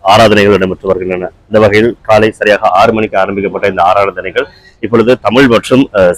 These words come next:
சிங்களம் இன்றைய மதிய வேளையில் நிறைவடைந்திருக்கின்றன. இதனைத் தொடர்ந்து, அஹ்,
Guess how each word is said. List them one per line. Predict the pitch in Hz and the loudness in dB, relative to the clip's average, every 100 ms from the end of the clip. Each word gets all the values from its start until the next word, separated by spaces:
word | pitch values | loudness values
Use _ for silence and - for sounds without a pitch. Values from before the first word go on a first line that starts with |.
| - | 0
சிங்களம் | 151 139 123 123 - - _ | 2 2 0 -4 -20 -20 _
இன்றைய | 110 110 117 120 107 | -4 2 4 4 2
மதிய | 95 113 139 | -2 2 4
வேளையில் | 131 107 113 | 4 4 2
நிறைவடைந்திருக்கின்றன. | 104 101 95 90 87 104 120 | 2 2 2 -2 -4 -2 0
இதனைத் | 180 139 147 - | 2 2 0 2
தொடர்ந்து, | 123 165 180 131 92 _ _ _ | 2 2 4 2 0 _ _ _
அஹ், | - 104 | 2 4